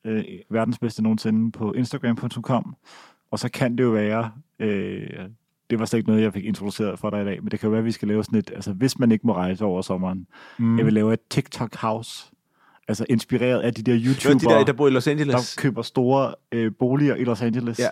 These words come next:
Speaker 2: og lejer dem ud til hinanden.
Speaker 1: Det kan være, at, øh, at vi ligesom identificerer nogle medieprofiler.
Speaker 2: Vi har jo
Speaker 1: Så
Speaker 2: tit lavet sjov med, at, at her, hvor vi sidder og optager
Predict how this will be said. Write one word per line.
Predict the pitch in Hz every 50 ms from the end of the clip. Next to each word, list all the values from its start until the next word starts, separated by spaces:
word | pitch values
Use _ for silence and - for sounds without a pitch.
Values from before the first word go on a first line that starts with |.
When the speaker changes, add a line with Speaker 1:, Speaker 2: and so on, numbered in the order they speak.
| - -
Speaker 2:
og | 117 117
lejer | 113 110 113 120
dem | 127
ud | 123 113
til | - 117
hinanden. | 101 101 104 98
Speaker 1:
Det | 123 -
kan | 135 117
være, | 104 110 113 123 135 120 -
at, | - 113 113 - _ -
øh, | 110 104 101 101 98 - -
at | 110 107 - -
vi | 131
ligesom | 127 113 113 113 113 120 120 117 -
identificerer | 135 110 120 107 - - 120 117 - - 147 135 - - 123
nogle | 127 135 131 120 113 110 110 104 110
medieprofiler. | 127 131 123 - 131 - - 127 117 - 135 107 98 - 110 107 - _ _ _ _ _ _ _ _ _ _
Speaker 2:
Vi | 110 113 113
har | 113
jo | 113
Speaker 1:
Så | 104
Speaker 2:
tit | - - 139 143 131 113 92 -
lavet | 90 110 113 107 107
sjov | - - 120 117 110
med, | 104 98
at, | 98 98 85 78 - - -
at | 71 90 95 85 - 95
her, | 127 120
hvor | 101 101 92
vi | 92 98
sidder | - 117 113 95
og | 85
optager | 113 - - - 113 95 92 92